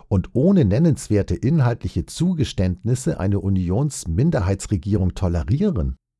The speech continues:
In einer solchen Konstellation hätte die S P D keinen nennenswerten Hebel auf die Politik der Bundesregierung. Wenn sie beispielsweise mit einer Gesetzesnovelle der Union nicht einverstanden ist,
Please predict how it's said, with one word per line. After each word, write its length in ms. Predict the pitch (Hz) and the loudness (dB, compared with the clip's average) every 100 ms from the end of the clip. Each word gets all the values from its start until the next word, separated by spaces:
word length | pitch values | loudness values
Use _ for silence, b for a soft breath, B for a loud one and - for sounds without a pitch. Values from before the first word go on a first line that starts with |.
| _ _ - | _ _ -4
In 140 | 107 | -4
einer 220 | - 104 | 0 -2
solchen 400 | 78 101 165 - | 0 0 0 0
Konstellation 880 | 147 147 139 117 92 87 - 175 135 | 0 0 0 -2 0 -2 -2 0 2
hätte 260 | 82 117 117 | 0 -2 -2
die 160 | 107 | -2
S 160 | 104 - | -2 -2
P 120 | 104 | -4
D 200 | 82 101 | -2 -4
keinen 500 | - 87 85 92 127 | -4 -6 -2 2 2
nennenswerten 720 | 87 87 110 - 92 90 - | 2 0 -2 -2 -2 -2 0
Hebel 460 | 98 80 85 107 - | 0 2 2 0 -2
auf 160 | 87 | -4
die 100 | - | -4
Politik 540 | 113 117 113 - 76 - | -4 -2 -2 -4 -6 -2
der 100 | 92 | -2
Bundesregierung. 920 | 92 185 135 - 69 78 69 69 67 - _ _ B B B B B B | 0 2 0 -2 -6 -4 -4 -2 -6 -8 _ _ B B B B B B
Wenn 260 | 85 113 | 2 2
sie 160 | 139 165 | 2 0
beispielsweise 1000 | 101 104 - 160 147 - 139 151 143 151 | 2 2 2 2 2 2 0 0 0 0
mit 200 | 92 - | 0 -2
einer 320 | 78 67 65 | -2 -2 -4
Gesetzesnovelle 1040 | - 73 82 - 98 - 107 95 110 143 | -6 -4 -4 -4 -8 0 0 2 2 2
der 180 | - 76 | 0 -2
Union 440 | 82 78 87 82 | -2 -2 0 2
nicht 300 | 82 82 - | 0 -2 -4
einverstanden 720 | 78 87 - 101 - 117 127 139 | -4 -4 -2 -2 0 0 0 -2
ist, 320 | 156 - | -2 -4